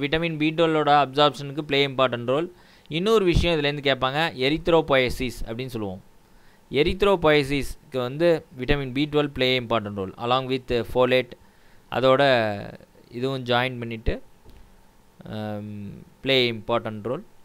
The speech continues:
Erythropoiesis. And next thing, peptic cells are zymogen cells which will secrete gastric enzymes,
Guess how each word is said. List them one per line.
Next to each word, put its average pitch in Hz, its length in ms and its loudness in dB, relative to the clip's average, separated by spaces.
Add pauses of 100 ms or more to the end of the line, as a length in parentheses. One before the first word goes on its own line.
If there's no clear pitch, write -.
(2000)
Erythropoiesis. 120 840 0 (2750)
And 123 260 -8
next 156 200 -8 (140)
thing, 143 120 -2 (360)
peptic 151 440 4
cells 175 300 4
are 143 260 4
zymogen 151 560 0
cells 147 240 0
which 139 180 -6
will 147 160 0
secrete 147 540 -2
gastric 127 340 0 (100)
enzymes, 131 420 -4